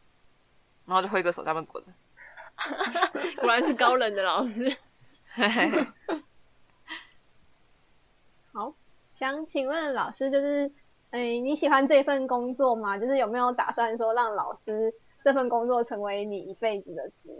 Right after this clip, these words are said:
Speaker 3: 业？
Speaker 1: 哎，与其说是喜欢这份工作的内容，倒不如说是喜欢这份工作的薪水吧。
Speaker 2: <laughs> 我就知道你要讲这个。
Speaker 1: <laughs> 跟放假。对，跟假期。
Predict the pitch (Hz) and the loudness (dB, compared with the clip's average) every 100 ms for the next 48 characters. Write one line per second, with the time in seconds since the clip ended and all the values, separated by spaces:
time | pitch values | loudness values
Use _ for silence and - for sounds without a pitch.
0 | 156 175 - _ _ _ _ _ _ _ | -14 -14 -14 _ _ _ _ _ _ _
1 | _ _ _ _ _ _ - 202 190 185 | _ _ _ _ _ _ -14 -10 -8 -8
2 | 196 - _ - 226 220 - - 240 262 | -10 -16 _ -10 -10 -8 -10 -8 -8 -8
3 | - 311 339 359 349 339 - 247 175 202 | -8 -4 -2 -2 -4 -6 -6 -6 -6 0
4 | 247 254 269 285 233 247 233 220 214 226 | 0 0 0 -2 0 0 -4 -2 -4 0
5 | 233 180 170 196 - 104 175 196 180 190 | 0 0 0 -2 -4 -6 0 2 2 0
6 | 170 151 - 170 196 202 - - 175 180 | -6 -6 -8 -8 -6 -8 -10 -12 -12 -8
7 | 175 175 165 160 165 156 156 151 160 - | -8 -8 -6 -8 -6 -8 -8 -10 -12 -12
8 | - - 311 - 453 262 311 294 349 311 | -6 -2 -2 -2 -2 -2 -2 2 4 4
9 | 294 349 302 285 349 339 359 - 370 - | 2 4 4 2 2 6 6 8 6 6
10 | 381 247 247 262 233 190 175 202 - - | 4 6 4 10 10 10 4 2 2 -2
11 | - - - - - - 427 381 - - | -4 -18 -18 -16 -16 -14 -12 -12 -16 -20
12 | _ _ _ - 147 - 185 190 156 151 | _ _ _ -8 -6 -4 -4 -2 -2 -4
13 | - | -12